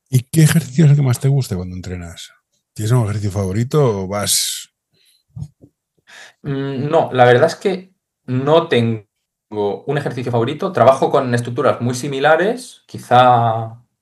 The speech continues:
Speaker 2: em, pues, podemos jugar un, un tres contra tres, o un tres contra uno, un tres contra dos, un,
Speaker 1: Ujú.
Speaker 2: un, una estructura en concreto que la vayamos evolucionando durante el año.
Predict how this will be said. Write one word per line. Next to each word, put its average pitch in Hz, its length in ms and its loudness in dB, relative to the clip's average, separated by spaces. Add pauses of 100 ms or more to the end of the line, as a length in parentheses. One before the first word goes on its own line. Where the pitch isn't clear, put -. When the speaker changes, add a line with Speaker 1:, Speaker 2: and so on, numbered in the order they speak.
(140)
Speaker 2:
em, 110 800 -8 (480)
pues, - 440 0 (300)
podemos 120 480 2
jugar 120 380 4
un, 113 380 -6 (220)
un 107 240 -12
tres 104 240 -2
contra 107 260 -6
tres, 135 380 2
o 113 40 -6
un 110 80 -8
tres 101 200 -8
contra 98 340 -6
uno, 139 180 -4
un 104 100 -10
tres 101 180 -10
contra 101 240 -6
dos, 123 220 -2
un, 117 220 -6 (180)
Speaker 1:
Ujú. 120 220 -14 (580)
Speaker 2:
un, 120 220 -8
una 147 140 0
estructura 156 1040 -2
en 123 100 -4
concreto 120 380 -2
que 123 120 0
la 110 80 4
vayamos 117 340 2
evolucionando 107 560 -4
durante 98 300 -4
el 90 60 -2
año. 87 400 -8